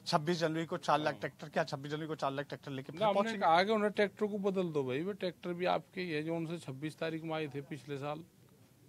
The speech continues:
Speaker 2: वे दस साल पुराने ट्रैक्टर, उन्हें बदल दो। ये भी एक कानून का हिस्सा है। दस साल पुराने भारत सरकार ने कहा कि ट्रैक्टर नहीं चलेंगे, हमने कहा उनको बदल दो।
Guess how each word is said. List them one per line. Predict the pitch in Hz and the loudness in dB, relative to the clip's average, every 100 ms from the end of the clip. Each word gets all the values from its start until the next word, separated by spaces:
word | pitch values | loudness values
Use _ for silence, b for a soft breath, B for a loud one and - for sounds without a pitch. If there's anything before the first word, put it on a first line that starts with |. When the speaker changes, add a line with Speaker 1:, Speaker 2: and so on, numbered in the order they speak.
| - | -4
Speaker 2:
वे | 131 | 0
दस | 147 - | 0 2
साल | 156 | 2
पुराने | 143 156 151 | 2 0 -2
ट्रैक्टर, | 139 143 127 - | -2 -6 -6 -8
उन्हें | 175 165 143 | -6 -6 -4
बदल | 135 156 | -4 -4
दो। | 180 170 - - - - - - - - - | -6 -8 -10 -20 -20 -20 -20 -20 -20 -18 -4
ये | 120 | -2
भी | 131 | 0
एक | 139 - | -4 -2
कानून | 143 143 143 | -2 -2 -6
का | 143 | -6
हिस्सा | 156 120 - - 131 | -6 -6 -10 -10 -10
है। | 143 196 - - - - - - - - - - - - | -12 -16 -20 -20 -20 -20 -20 -18 -18 -18 -20 -20 -20 -8
दस | 123 - | -6 2
साल | 143 | 2
पुराने | 139 135 135 156 | 2 -2 -2 -2
भारत | 147 123 127 | -2 -2 -2
सरकार | 135 127 127 123 | -4 -4 -4 -4
ने | 120 | -4
कहा | 113 123 | -4 -4
कि | 147 | -4
ट्रैक्टर | 165 151 - 135 | -4 -4 -4 -8
नहीं | 123 110 | -4 -6
चलेंगे, | 104 110 110 117 127 - - - - - - - - - | -6 -8 -10 -12 -16 -20 -20 -20 -20 -20 -20 -20 -20 -10
हमने | 113 120 | -6 -6
कहा | 123 110 | -4 -6
उनको | 107 123 127 | -6 -6 -6
बदल | 123 135 | -4 -4
दो। | 175 208 285 | -6 -8 -12